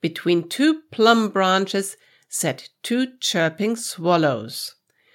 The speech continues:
Zwischen zwei Zwetschgenzweigen saßen zwei zwitschernde Schwalben. And now quickly. Zwischen zwei Zwetschgenzweigen saßen zwei zwitschernde Schwalben.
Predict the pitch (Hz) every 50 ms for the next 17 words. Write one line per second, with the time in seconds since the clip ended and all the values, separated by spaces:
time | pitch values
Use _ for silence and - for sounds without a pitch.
0 | _ _ _ _ _ _ _ - - - - 190 202 196 - - 196 170 156 156
1 | - - - - - 147 143 139 131 135 - - - - - 147 143 - - -
2 | - - 196 208 214 - - - 220 220 233 240 247 254 302 320 349 339 - _
3 | _ _ _ - - - - 170 151 156 175 202 - - - 277 277 269 - -
4 | - - 247 254 254 254 254 - - - 175 175 - - - 190 185 202 196 226
5 | 254 269 254 - - - - 160 170 175 175 175 165 160 160 143 123 117 117 135
6 | 156 _ _ _ _ _ _ _ _ _ _ _ _ _ _ _ _ _ _ _
7 | - 196 208 233 247 247 247 247 240 226 240 214 220 220 220 220 220 220 220 214
8 | 214 - - - 214 202 208 208 196 - - 160 151 139 123 - - _ _ _
9 | _ _ _ _ _ _ _ _ _ - - - - 269 285 302 294 - 269 240
10 | 220 - 175 160 156 156 - - 151 147 - - - 233 233 233 - - 233 240
11 | 262 285 294 269 - 185 147 156 156 - 165 160 - 151 139 139 139 - - 190
12 | 185 - 262 254 254 294 285 - - 175 151 135 123 123 123 113 135